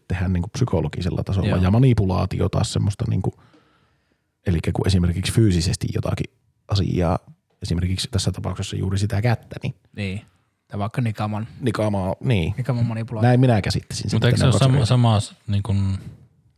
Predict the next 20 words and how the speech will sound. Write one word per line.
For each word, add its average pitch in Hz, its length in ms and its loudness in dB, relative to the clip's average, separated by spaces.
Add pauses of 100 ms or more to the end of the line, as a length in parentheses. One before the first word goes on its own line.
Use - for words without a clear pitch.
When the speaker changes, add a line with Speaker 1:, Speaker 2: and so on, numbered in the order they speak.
(400)
Speaker 3:
verbi 98 380 2
niin 95 180 -6
kuin 95 240 -8 (320)
sekä 92 420 -4 (140)
fyysiselle 95 520 -4
että - 200 -12
henkiselle 90 460 -4 (720)
Speaker 1:
Niin 104 80 0
manipuloida. 120 500 6
Speaker 3:
muljutukselle? 117 680 4 (320)
Speaker 1:
Manipuloida. 104 480 2 (2750)
Speaker 2:
Niin. 98 220 -6 (1400)
Speaker 1:
Mutta - 320 -2
manipulointi 98 720 2
ja 85 60 0
manipulaatio 87 680 0
on - 80 -14 (160)
kaksi - 240 -8
eri 104 120 -2
asiaa. 117 280 -2